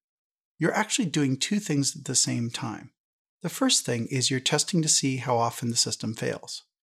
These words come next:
But the second thing, a little more subtle, is you're exposing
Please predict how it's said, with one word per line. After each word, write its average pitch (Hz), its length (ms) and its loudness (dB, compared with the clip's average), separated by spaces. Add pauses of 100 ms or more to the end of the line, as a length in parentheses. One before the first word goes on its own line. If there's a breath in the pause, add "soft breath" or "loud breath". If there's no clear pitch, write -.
(400)
But 143 140 -6
the 139 100 -6
second 180 500 2
thing, 101 360 -8 (180)
a 131 60 -10
little 147 160 0
more 143 160 4
subtle, 156 400 4
is 110 340 -4
you're 131 160 2
exposing 131 800 0